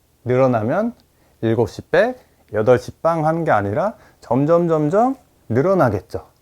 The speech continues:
속도만 올리다 보면 점점, 점점 올라가서 이 풀스윙까지 갈 거예요. 이렇게. 여덟 시 꼭 지켜야 되나요? 아니요. 그 느낌은 여덟 시인데 아홉 시 가도 되고 열 시처럼 보여도 되고 열한 시처럼 보여도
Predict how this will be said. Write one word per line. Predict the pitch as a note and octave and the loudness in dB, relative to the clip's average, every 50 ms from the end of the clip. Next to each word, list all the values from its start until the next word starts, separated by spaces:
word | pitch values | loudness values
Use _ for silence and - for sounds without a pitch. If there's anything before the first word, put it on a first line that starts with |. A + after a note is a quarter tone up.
| _ _ _ _ _ _ _ - _ - | _ _ _ _ _ _ _ -20 _ -12
속도만 | - - G#3 G3+ G#3 - G#3 G#3 G#3 G3+ G3 | -4 -2 -2 -2 0 -2 0 2 2 2 2
올리다 | F3+ E3+ E3+ F3 E3+ E3 F3 E3+ | 2 2 2 2 2 2 2 0
보면 | E3 D#3+ E3 E3+ E3 D#3 | 2 0 -2 -4 -4 -6
점점, | - - A#2 A#2+ B2+ C#3 C#3+ D3+ D3+ D3+ D3 D#3 D#3 D3+ | -4 -2 -2 0 0 0 -2 -2 -4 -4 -4 -4 -4 -4
점점 | D#3 D#3 D3+ D3 D3 C#3 | -4 -4 -4 -4 -2 -2
올라가서 | A#2+ A#2+ B2+ C3 B2+ B2+ B2 A#2 - B2 A2+ | -2 -2 -2 0 0 0 -2 -2 0 -2 -2
이 | A2 G#2 | -2 -2
풀스윙까지 | - - E3+ D#3 E3+ D#3 C#3 C3+ A2 G2+ | -4 -6 -6 -4 -4 -4 -2 -2 -2 -2
갈 | F2+ F#2+ F2+ - | -4 -8 -8 -8
거예요. | - F2+ F2 E2 - | -8 -10 -10 -10 -14
이렇게. | - - _ - _ _ _ _ _ _ - | -18 -20 _ -20 _ _ _ _ _ _ -2
여덟 | A2+ A#2+ C3+ E3 E3+ | -2 0 2 2 0
시 | D#3+ - - | 0 0 -2
꼭 | - F3+ - | -4 -4 -4
지켜야 | - - - - E3 D#3+ D#3 | -4 -10 -6 -2 0 0 2
되나요? | - D3+ D3 C#3+ C#3 D3 D3 | 2 0 0 0 0 0 0
아니요. | A2+ F2 F#2 G2+ G#2 G2 G#2+ B2 C#3+ C#3+ A2+ | 0 0 -2 -4 -2 -2 -2 -2 -4 -4 -4
그 | - B2+ | -4 -2
느낌은 | A#2 G#2+ A#2+ - - - F3 F3 E3+ C#3+ | 0 0 -2 -2 -2 -4 -4 -2 0 0
여덟 | G#2+ G2+ A2+ A2+ G#2+ | -2 0 0 -2 -4
시인데 | - - G#2+ G2+ A#2 C#3+ B2 F#2+ - _ _ _ - _ _ - | -2 -4 -6 -4 -2 -2 -4 -4 -6 _ _ _ -20 _ _ -2
아홉 | G#2 G#2 G#2 G#2 F#2+ | 0 2 2 0 -2
시 | - - G#2 | -10 -16 -16
가도 | - - - - A2+ | -16 -16 -12 -10 -8
되고 | A#2+ C#3+ D#3+ D#3 - E3+ E3+ E3 D#3+ C3 | -6 -6 -6 -4 -2 -2 -2 -2 -2 -2
열 | G2+ G2+ F#2+ | -2 -4 -4
시처럼 | - - - - A2+ F#2+ F2 F2+ | -6 -12 -10 -8 -6 -6 -6 -4
보여도 | F#2+ A2+ C3+ C#3+ | -2 -2 -2 -2
되고 | C#3 D#3 D#3 D3+ D3 E3+ E3 E3 D#3+ B2+ | -2 -4 -4 -4 -4 -4 -4 -2 -2 -2
열한 | F#2 F#2 G#2 G2+ | -2 -2 -2 -4
시처럼 | - - - - A2+ A#2 A2 | -6 -10 -10 -6 -6 -6 -4
보여도 | - A2 G#2 G2+ - - D3+ F3+ F#3+ - | -2 -2 -2 -2 -2 -2 -4 -4 -4 -6